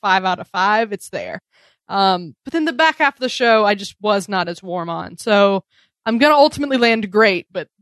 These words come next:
this was, uh, very, very highly ranked for me. I thought this had some really, really solid stuff in it.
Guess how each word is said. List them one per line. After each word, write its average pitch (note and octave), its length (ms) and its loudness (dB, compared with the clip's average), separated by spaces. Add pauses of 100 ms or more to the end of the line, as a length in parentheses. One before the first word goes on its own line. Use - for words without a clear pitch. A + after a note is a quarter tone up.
this B3 240 -8
was, F4 240 0
uh, F#3+ 420 2 (220)
very, D#4 420 2
very C#4+ 320 4
highly A3 500 0
ranked F#3+ 320 -6
for F3 140 -16
me. E3 180 -16
I E3+ 140 -6
thought G#3 220 -8
this - 240 -10 (380)
had G#3 200 -8
some G3+ 260 -8 (100)
really, B3+ 380 0
really A3+ 260 -2
solid G#3+ 360 0
stuff G3+ 360 -2
in G3+ 160 -6
it. F#3+ 180 -4